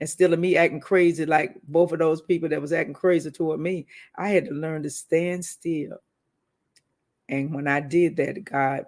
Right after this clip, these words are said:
began to help me and give me, and gave me what I needed to calm myself down. Number six,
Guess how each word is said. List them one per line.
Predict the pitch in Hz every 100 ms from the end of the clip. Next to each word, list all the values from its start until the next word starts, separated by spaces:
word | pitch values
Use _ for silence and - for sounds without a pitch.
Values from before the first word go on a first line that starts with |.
| _
began | 127 135 147 143 139
to | 135 151
help | 143 160 -
me | 139 135 - -
and | 135 131
give | 151 143
me, | 147 135
and | 143 139
gave | 156 147
me | 147
what | 143 147
I | 147
needed | 143 151 151 147 - _ _ _ _
to | 139
calm | 139 160 147
myself | 139 135 - 135 -
down. | 82 - -
Number | - 160 214 220
six, | - 277 - -